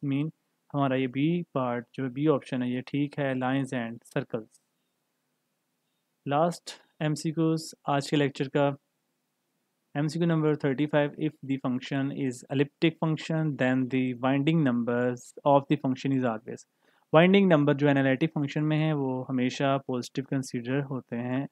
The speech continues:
नेगेटिव हम लोग नहीं लेते। तो हमारा ए ऑप्शन करेक्ट है, पॉजिटिव नंबर। वाइंडिंग नंबर आप सभी स्टूडेंट ध्यान में रखिएगा कि वाइंडिंग नंबर हम लोग हमेशा पॉजिटिव ले रहे होते हैं, ठीक है, पॉजिटिव नंबर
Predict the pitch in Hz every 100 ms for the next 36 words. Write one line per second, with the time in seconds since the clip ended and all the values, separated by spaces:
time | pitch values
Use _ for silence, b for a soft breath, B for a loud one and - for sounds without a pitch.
0 | - 135 123 123 147 151 _ 135 127 127
1 | 131 131 147 135 - 117 _ _ _ _
2 | _ - 151 151 143 143 143 156 160 135
3 | - 139 131 120 120 - 156 196 _ -
4 | 131 117 120 165 - 135 120 107 110 _
5 | _ _ 135 135 139 170 160 127 123 143
6 | - 127 123 139 139 139 131 131 131 135
7 | 147 131 139 131 120 123 117 135 135 160
8 | 160 _ _ - 131 127 131 135 127 135
9 | 139 131 131 143 135 120 - 139 131 117
10 | - 139 - _ _ _ _ _ _ _
11 | - 131 131 127 135 120 - 104 - -
12 | 151 165 156 131 151 143 120 160